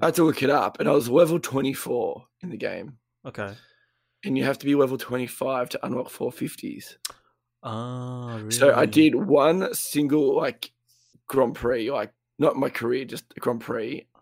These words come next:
Speaker 2: Yeah.
Speaker 1: and leveled up twenty-five after the race. And then I had to
Speaker 2: Ah.
Speaker 1: retire straight away from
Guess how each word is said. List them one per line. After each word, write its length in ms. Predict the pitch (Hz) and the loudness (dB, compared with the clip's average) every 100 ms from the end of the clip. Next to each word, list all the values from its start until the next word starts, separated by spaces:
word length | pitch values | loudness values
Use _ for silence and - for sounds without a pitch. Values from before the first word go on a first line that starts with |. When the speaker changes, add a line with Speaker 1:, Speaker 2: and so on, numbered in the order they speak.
| - | -8
Speaker 2:
Yeah. 80 | 117 110 | -6 -6
Speaker 1:
and 200 | 113 - - | -8 -12 -2
leveled 320 | - 127 131 | 0 2 0
up 180 | 131 - | -2 -4
twenty-five 460 | 196 151 - 131 | -6 -6 -4 -2
after 160 | 123 135 | -2 -4
the 100 | - | -4
race. 520 | 127 104 95 - - _ _ - - _ | -2 -2 -4 -10 -16 _ _ -20 -20 _
And 180 | 117 131 | -4 2
then 80 | 147 | 4
I 40 | 151 | 4
had 160 | 147 | 4
to 80 | 143 | 4
Speaker 2:
Ah. 40 | |
Speaker 1:
retire 540 | 139 147 - 127 147 147 | 2 2 2 2 4 2
straight 360 | - 151 160 | 0 0 2
away 320 | 123 110 107 - | 2 0 0 -2
from 300 | - 127 | -6 -10